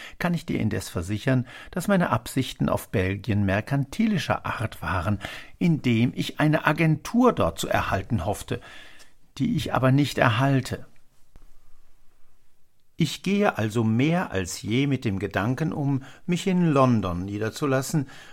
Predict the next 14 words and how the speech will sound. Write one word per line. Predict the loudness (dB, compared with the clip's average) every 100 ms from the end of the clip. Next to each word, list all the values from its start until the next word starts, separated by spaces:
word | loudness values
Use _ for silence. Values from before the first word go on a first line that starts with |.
| -4
weil | 0 0
dies | 0 0 0 -2
ein | -2 -2
ebenso | 0 2 2 2 2 2
gesunder | 2 0 2 4 4 2 0 0
wie | -2 -4
vorteilhafter | -4 0 0 2 -2 -2 -4 -6 -8
Platz | -6 -4 -6 -8
für | -10
mich | -8 -10 -12
ist. | -18 -20 -20 -20 _ _ _ _ _ _ _ _ _ _
Von | -4 -2 0
Köln, | 0 0 0 -2
Berlin | -2 -2 2 2 2